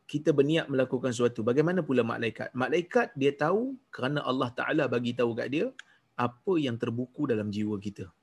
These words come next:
Ada riwayat menyebutkan kalau kita niat baik akan keluar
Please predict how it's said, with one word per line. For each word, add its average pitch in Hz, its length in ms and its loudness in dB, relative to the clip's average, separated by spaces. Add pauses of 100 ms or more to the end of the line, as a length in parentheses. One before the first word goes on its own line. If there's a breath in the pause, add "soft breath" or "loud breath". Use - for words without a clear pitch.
(760 soft breath)
Ada 196 240 6
riwayat 156 400 4
menyebutkan 131 720 -2
kalau 117 720 0
kita 131 320 0
niat 127 320 -4
baik 127 480 0
akan 120 320 -6
keluar 131 560 2